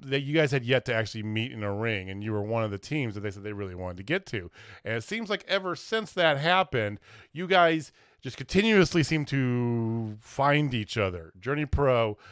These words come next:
uh, Central States Wrestling, Anarchy, you know? What is it about that? Because I'm not gonna lie, every single one that I've seen, whether it be in person or on Twitch, if you're, you know, if I couldn't make the show, uh, been fantastic, you know?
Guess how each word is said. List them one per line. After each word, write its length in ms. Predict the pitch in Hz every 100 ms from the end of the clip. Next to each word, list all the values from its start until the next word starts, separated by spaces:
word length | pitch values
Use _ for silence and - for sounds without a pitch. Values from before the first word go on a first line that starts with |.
| - -
uh, 260 | 104 104 95
Central 300 | 139 135 131
States 320 | 139 135 -
Wrestling, 640 | 110 101 104 98 95 92 _ - _ -
Anarchy, 960 | 110 123 110 98 95 - 95 82 87 -
you 140 | 107
know? 320 | 104 101 113 - - -
What 240 | 147 233
is 140 | 269
it 120 | 247 254
about 380 | 143 165 185
that? 180 | 165 120
Because 400 | 143 160 143 131 147
I'm 80 | 226
not 100 | 262
gonna 180 | 214 185
lie, 360 | 214 202 - -
every 240 | 214 294
single 300 | 226 233 208
one 160 | 190 185
that 100 | 151
I've 160 | 135 120
seen, 320 | 220 147 101
whether 180 | 123 117
it 60 |
be 120 | 147
in 100 | 160
person 340 | 139 135 127 120
or 140 | 110
on 160 | 113 110
Twitch, 340 | 120 123 107
if 120 | 95
you're, 200 | 101 95 104
you 60 |
know, 220 | 95 95 104
if 120 | 104 92
I 80 |
couldn't 240 | 92 110 101
make 120 | 95
the 80 | -
show, 360 | - 147 107 - - - -
uh, 320 | 101 107 110 - _ _
been 120 | - 101
fantastic, 760 | 110 104 170 262 220 - - _
you 120 | 104
know? 180 | 101 123